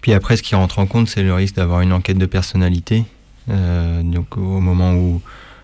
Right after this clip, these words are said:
où tu fais la demande de permis, euh, ils peuvent te faire subir une enquête de personnalité.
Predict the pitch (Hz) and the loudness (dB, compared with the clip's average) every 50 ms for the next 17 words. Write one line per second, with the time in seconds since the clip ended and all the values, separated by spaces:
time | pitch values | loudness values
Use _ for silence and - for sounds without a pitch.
0 | - - - 107 95 - - 95 - 107 95 92 90 90 95 95 92 90 90 - | -14 -6 -4 -4 -4 -2 -4 0 2 2 4 4 4 4 4 4 2 2 0 0
1 | - 95 92 98 110 117 113 104 92 90 90 87 87 87 87 85 - - - - | 0 2 4 4 4 4 4 4 2 2 0 0 -2 -4 -6 -8 -10 -14 -16 -20
2 | - - - - - 117 110 101 98 98 90 87 - 92 90 85 82 87 85 85 | -12 -10 -10 -4 0 0 0 2 2 0 0 0 0 -2 0 0 0 -2 -2 -4
3 | - - - - - - 92 90 98 95 90 85 85 82 82 - 87 85 85 80 | -4 -4 -4 -4 -4 -4 -2 0 0 2 2 2 0 0 -2 -2 -2 -2 -2 -2
4 | - 90 82 - 92 87 85 90 85 - - 110 131 | -4 -4 -2 -2 0 0 2 0 0 0 -2 -2 -2